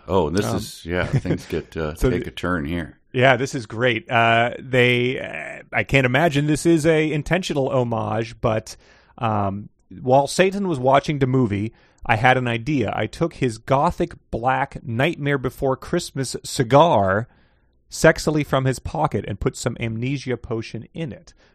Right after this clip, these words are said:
Speaker 2: So I was totally wrong about the amnesia potion. It, it does maintain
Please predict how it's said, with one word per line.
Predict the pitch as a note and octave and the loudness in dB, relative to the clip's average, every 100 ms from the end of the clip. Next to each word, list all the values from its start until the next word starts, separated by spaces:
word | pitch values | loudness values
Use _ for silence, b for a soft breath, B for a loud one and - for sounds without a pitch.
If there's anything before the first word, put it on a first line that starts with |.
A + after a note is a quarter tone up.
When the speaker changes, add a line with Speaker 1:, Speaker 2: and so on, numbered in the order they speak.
| b | b
Speaker 2:
So | E3 | 0
I | |
was | D3+ | 0
totally | - F3+ D3 A#2 | 4 6 6 4
wrong | A#2 G2+ | 4 4
about | G2+ G2+ | 0 -4
the | A2 | -4
amnesia | F#2+ G2 F2 F2+ | -4 -4 -4 -8
potion. | - F#2+ - G#2 | -10 -10 -10 -8
It, | G#2+ - | -8 -4
it | G#2+ A2+ | -2 2
does | A2 C#3 A#2 | 8 6 6
maintain | A#2+ A#2 - D3 C#3 C#3 | 2 2 2 0 0 0